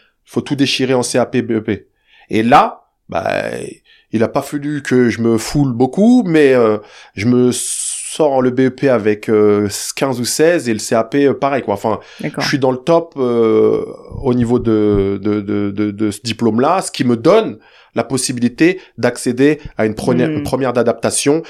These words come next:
Speaker 1: et de rejoindre un cursus normal.
Speaker 2: Qu'est-ce qui fait, Joël, qu'à un moment donné, donc, ce rêve de, ce rêve de prof de sport, euh, se transforme et que tu deviens coach, et en plus, euh, à l'international ? C'est-à-dire que là, t'as franchi plusieurs étapes d'un coup,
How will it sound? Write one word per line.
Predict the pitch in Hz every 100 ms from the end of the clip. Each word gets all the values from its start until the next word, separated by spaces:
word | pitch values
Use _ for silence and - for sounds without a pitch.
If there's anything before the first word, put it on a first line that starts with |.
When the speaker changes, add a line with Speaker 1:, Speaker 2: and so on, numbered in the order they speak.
| -
Speaker 1:
et | 120
de | 117
rejoindre | 123 123 127 120
un |
cursus | 117 - 104 -
normal. | 98 95 - _ _ _ _ - - _ _ -
Speaker 2:
Qu'est-ce | 339 -
qui | 190
fait, | - 208
Joël, | 214 160 170 208
qu'à | 151
un |
moment | 147 156 156
donné, | 151 147 156 180
donc, | 156 143
ce | 127 160
rêve | 147 151 170 170 151
de, | 139 135 131 127 123 123 135 - _ - _
ce | - 147
rêve | 160
de | 156
prof | 139 - 185 156
de | 143
sport, | - 160 156 202 - -
euh, | 143 135
se | 156
transforme | - 156 - 160 208 165 - _ _ _ _ 160
et |
que | -
tu | 180
deviens | 160 160
coach, | 143 165 240 - -
et | 147
en | 147 156
plus, | - 302 - - - - 135
euh, | -
à | 151
l'international ? | 165 170 165 160 196 170 135
C'est-à-dire | - 139 147 147
que | -
là, | 147 143 180
t'as | 156
franchi | - 156 -
plusieurs | - 165 160 160
étapes | 156 156 147
d'un | 147
coup, | 139 175